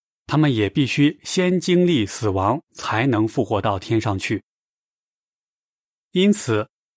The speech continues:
以下的译文才准确地表达了保罗的意思。不然的话，现在为了成为死人而受尽的，将来怎么办呢？如果死人根本不会复活，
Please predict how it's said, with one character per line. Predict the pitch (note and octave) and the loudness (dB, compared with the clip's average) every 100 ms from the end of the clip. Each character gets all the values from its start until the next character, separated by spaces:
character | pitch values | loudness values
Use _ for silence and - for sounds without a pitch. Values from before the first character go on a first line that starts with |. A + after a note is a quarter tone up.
| _ _ _ | _ _ _
以 | D3+ D3 | 0 2
下 | A3 G3 | 2 2
的 | F3 | 2
译 | F#3+ | 2
文 | B2+ B2+ F3 | 2 2 -2
才 | - D3 | -2 -2
准 | D3+ A2 G2+ | 0 -2 -2
确 | - E3 | -2 0
地 | A#2+ | 0
表 | A#2 F#2+ F#2 | 0 -2 -2
达 | A2 | 0
了 | A2+ | 0
保 | G#2 G2 | 0 -2
罗 | F#2+ G2 | -2 -2
的 | A#2 | 0
意 | C3 G#2+ | 0 -2
思。 | - G2 - _ _ _ _ _ _ _ _ _ _ _ | -4 -8 -10 _ _ _ _ _ _ _ _ _ _ _
不 | G#3+ F3+ | 2 4
然 | G#2+ | 4
的 | G#2+ A#2 | 0 2
话， | C#3 G#2+ F#2+ _ _ _ _ _ - | 2 2 -2 _ _ _ _ _ -6
现 | - G3+ | 2 2
在 | D#3+ D#3 | 4 2
为 | D#3 F#3 | 4 4
了 | C#3+ A#2 | 2 0
成 | - C3+ F#3+ | -2 0 2
为 | F3 F#3 | 2 2
死 | - B2+ | 0 0
人 | G#2+ A2+ | 2 0
而 | C#3+ A#2 | 0 -2
受 | A#2 D#3+ A#2 | 0 0 0
尽 | D3+ A#2+ | 0 0
的， | G2+ F#2+ _ _ _ _ | -2 -6 _ _ _ _
将 | - G3+ | -2 2
来 | G3+ A#2+ C3+ | 2 2 0
怎 | G2 | -2
么 | G2 | 0
办 | D3 B2+ | 0 2
呢？ | G#2 G2+ - _ _ _ _ _ _ _ _ _ - | 0 -4 -10 _ _ _ _ _ _ _ _ _ 0
如 | F#3 | 2
果 | G#3+ A3 | 4 2
死 | - A#2 | 2 2
人 | A2 C3+ | 2 0
根 | - G3 G#3+ | 0 0 2
本 | A#2+ G2+ | 0 0
不 | F#2 A2+ | -2 0
会 | E3+ | 0
复 | C3+ D#3+ | 2 0
活， | B2 A2+ A2 | 0 0 0